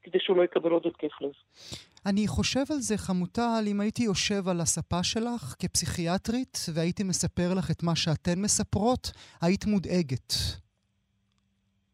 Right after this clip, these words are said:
Speaker 1: מאיך זה משפיע על שאר בני הבית?
Speaker 2: מהמם.
Speaker 1: מתכוון? אה, <clears throat> אני לא יודעת, תשמע, באופן כללי,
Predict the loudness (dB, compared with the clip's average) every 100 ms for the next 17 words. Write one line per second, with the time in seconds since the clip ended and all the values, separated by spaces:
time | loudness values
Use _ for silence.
0 | _ _ _ _ _ _ _ _ _ -8
1 | -6 -6 -6 -8 -6 -4 -2 -2 2 2
2 | 2 -2 -4 -2 -2 0 0 -2 0 4
3 | 6 6 0 -10 -10 -10 -10 _ _ _
4 | _ _ _ _ _ _ _ _ 2 4
5 | 4 2 -4 -16 _ _ -20 -14 -2 0
6 | 0 -4 _ _ -14 -14 _ _ _ _
7 | _ _ _ -8 -4 -2 0 -4 -4 -2
8 | 2 2 2 -2 _ _ _ _ -20 _
9 | -20 -20 -2 0 2 0 0 2 4 4
10 | 2 2 -2